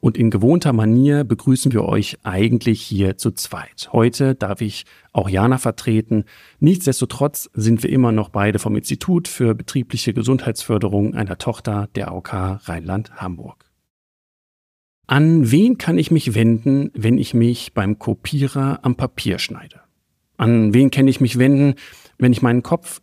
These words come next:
im Lager stoße? An wen wende ich mich,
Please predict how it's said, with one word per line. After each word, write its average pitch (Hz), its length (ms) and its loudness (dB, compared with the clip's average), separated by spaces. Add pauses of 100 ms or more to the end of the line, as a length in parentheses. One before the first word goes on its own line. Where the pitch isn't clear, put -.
im 117 240 4
Lager 147 360 0
stoße? - 500 -10 (560)
An 113 180 2
wen 123 460 4
wende 127 220 4
ich 117 140 -4
mich, 127 360 2